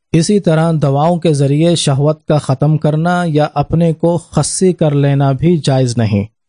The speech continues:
اور جنہوں نے بیویوں سے الگ رہنے یا شادی نہ کرنے کا فیصلہ کر لیا تھا، جب نبی کریم صلی اللہ علیہ وسلم کو ان کے اس ارادے کا علم ہوا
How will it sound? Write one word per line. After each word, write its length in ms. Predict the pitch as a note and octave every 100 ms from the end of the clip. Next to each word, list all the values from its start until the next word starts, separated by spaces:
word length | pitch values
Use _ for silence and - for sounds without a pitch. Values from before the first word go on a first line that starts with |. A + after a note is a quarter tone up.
| -
اور 200 | D3+ F3+
جنہوں 400 | D#3 D#3 D#3 D#3+
نے 140 | F#3
بیویوں 500 | D#3+ D3+ D#3 E3+ F3
سے 180 | D#3+ D#3
الگ 240 | C#3 C#3+ E3
رہنے 560 | D#3+ D#3+ D#3+ F#3 F#3+
یا 300 | E3 D#3+ D3+
شادی 440 | - D3+ D3 D3+ F3
نہ 260 | D3 E3+ F3
کرنے 300 | D#3 D3 C#3+
کا 140 | C#3+
فیصلہ 360 | C3+ C3 B2+ D3
کر 200 | C#3 B2+
لیا 260 | B2 B2+ A#2+
تھا، 260 | C#3 D3+ - _ _ -
جب 340 | A#2+ E3+ D#3+
نبی 340 | D#3 D#3 F#3
کریم 400 | E3+ D3 C#3+ B2
صلی 300 | G#2+ - E3+
اللہ 180 | F3 D#3
علیہ 580 | D3+ C3+ C#3 B2+ C3+ C3+
وسلم 500 | B2+ - B2+ D3 D3+
کو 240 | C#3 B2+
ان 120 | C3+ C3+
کے 160 | D#3
اس 200 | D3+ - -
ارادے 380 | B2+ B2 B2+ C#3+
کا 140 | C#3+ -
علم 240 | B2+ D3
ہوا 320 | A2+ A#2+ B2+